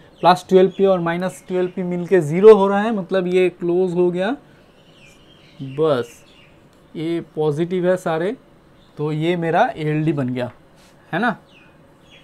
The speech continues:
ये था simple सा एक numerical एएलडी के लिए। एएलडी मैंने previous video में करवाया था, लेकिन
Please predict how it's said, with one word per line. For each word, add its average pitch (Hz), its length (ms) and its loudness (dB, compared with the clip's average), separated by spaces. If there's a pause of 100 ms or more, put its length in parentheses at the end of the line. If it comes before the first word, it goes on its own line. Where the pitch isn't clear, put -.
(1700)
ये 196 200 0
था 190 260 -2
simple 165 400 -6
सा 170 180 0
एक 180 180 -4 (2500)
numerical 156 640 -4 (580)
एएलडी 151 400 -2
के 151 140 -4
लिए। 156 180 -8 (480)
एएलडी 180 340 -2
मैंने 180 300 -2 (220)
previous 165 360 -2
video 151 340 -4
में 170 220 -6 (540)
करवाया 160 340 4
था, 165 140 -2
लेकिन 156 360 -6